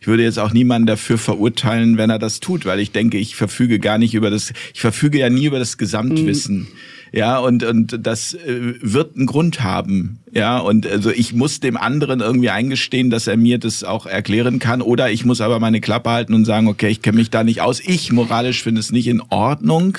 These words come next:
Speaker 2: Ja.
Speaker 1: weil Tiere, so wie mein, mein jüngster Sohn immer sagt, Tiere sind unsere Freunde. Ja, und, äh, die tötet man nicht. Und das ist auch eine
Speaker 2: Genau.
Speaker 1: Einstellung. Und ich finde, so,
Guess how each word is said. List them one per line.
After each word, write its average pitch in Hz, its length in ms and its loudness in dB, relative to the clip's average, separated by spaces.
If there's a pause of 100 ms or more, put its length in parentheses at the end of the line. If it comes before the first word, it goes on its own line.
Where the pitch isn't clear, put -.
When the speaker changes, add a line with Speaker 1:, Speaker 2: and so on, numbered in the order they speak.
Speaker 2:
Ja. 156 160 0 (680)
Speaker 1:
weil 101 520 0 (120)
Tiere, 131 580 0 (280)
so 107 300 2
wie 104 80 4
mein, 98 420 2
mein 98 380 2
jüngster 110 400 0
Sohn 107 180 2
immer 113 180 2
sagt, 104 200 -4
Tiere 123 280 0
sind 110 200 0
unsere 104 320 2
Freunde. 120 560 0 (540)
Ja, 110 300 0
und, 110 400 2
äh, 110 300 2
die 120 140 -2
tötet 160 280 0
man - 180 -4
nicht. - 320 -8
Und 117 100 2
das 117 160 0
ist 135 120 0
auch 170 140 -2
eine 190 80 2
Speaker 2:
Genau. 165 100 0
Speaker 1:
Einstellung. 123 420 0
Und 131 60 0
ich 127 140 -2
finde, 160 240 0
so, 139 180 0